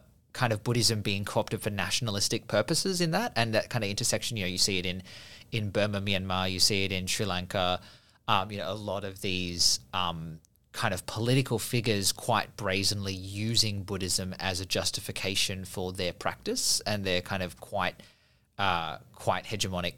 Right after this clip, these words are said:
um, political practices, right? Yeah, yeah. I, there are Buddhist sects, and, like, you know, there are, there are a few variants of Buddhism that do, you know, spin off out of a particular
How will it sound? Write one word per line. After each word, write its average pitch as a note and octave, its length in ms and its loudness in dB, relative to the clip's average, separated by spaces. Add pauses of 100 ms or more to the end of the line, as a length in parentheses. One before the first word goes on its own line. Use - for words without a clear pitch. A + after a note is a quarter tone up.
(440)
um, C#2+ 400 -6 (160)
political C3+ 340 4
practices, - 720 -6
right? E2+ 220 2
Yeah, G2+ 180 6
yeah. A#2 240 4
I, A2+ 160 4 (300)
there E3 200 12
are D3 240 6
Buddhist E3+ 380 0
sects, F#3+ 260 0
and, A#2 120 -4
like, G#2 180 -6
you G#2+ 80 -4
know, F2 160 0 (420)
there G#2+ 240 6
are, F#2+ 300 6
there G2+ 120 -4
are - 20 -4
a G2 40 -4
few A2 360 -4 (120)
variants A2 400 -2
of A2 60 -2
Buddhism G#2+ 380 2
that G#2 160 0
do, G2+ 400 0
you D#3 100 -4
know, G2+ 80 2
spin - 300 4
off G2 200 0
out F#2+ 140 4
of F#2 140 -2
a F#2 40 -2
particular F#2+ 800 0